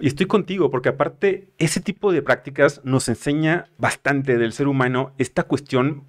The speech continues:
ilusoria y apegada al miedo de que piensas en verdad que vas a vivir los siguientes doce meses o que vas a vivir dentro de veinticuatro meses. No, güey, te vas a morir, seguramente no vas a ver eso. Disfruta el ahora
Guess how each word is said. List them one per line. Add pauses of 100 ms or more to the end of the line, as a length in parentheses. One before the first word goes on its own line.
(100)
ilusoria (640)
y
apegada
al
miedo
de
que
piensas
en
verdad
que
vas
a
vivir
los
siguientes
doce
meses (300)
o
que
vas
a
vivir
dentro
de
veinticuatro
meses. (320)
No, (260)
güey,
te
vas
a
morir,
seguramente
no
vas
a
ver
eso. (140)
Disfruta
el
ahora